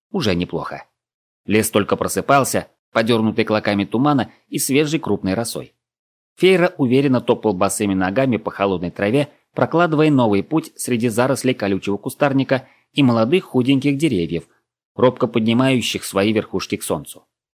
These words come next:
А может, уйти бирюком в эту непроглядную и нелюдимую глушь, стать частью лесного народа,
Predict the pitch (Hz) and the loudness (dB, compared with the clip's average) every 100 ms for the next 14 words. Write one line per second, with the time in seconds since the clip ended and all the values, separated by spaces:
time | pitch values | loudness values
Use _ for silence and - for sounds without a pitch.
0 | _ _ _ _ - 110 104 95 98 - | _ _ _ _ -6 -2 0 0 -4 -4
1 | 123 117 - 151 110 113 120 117 90 113 | -2 -2 -2 0 2 2 2 2 2 0
2 | 95 95 - 92 87 110 117 98 85 - | 0 -4 -2 -4 0 0 0 0 -2 -6
3 | - 139 120 117 107 117 135 135 85 - | -2 0 2 2 2 2 2 0 -4 -8
4 | - _ _ - 175 170 - 147 156 - | -16 _ _ -2 0 0 0 0 0 0
5 | 95 92 135 139 90 85 107 101 95 | -2 0 0 0 0 0 0 0 -4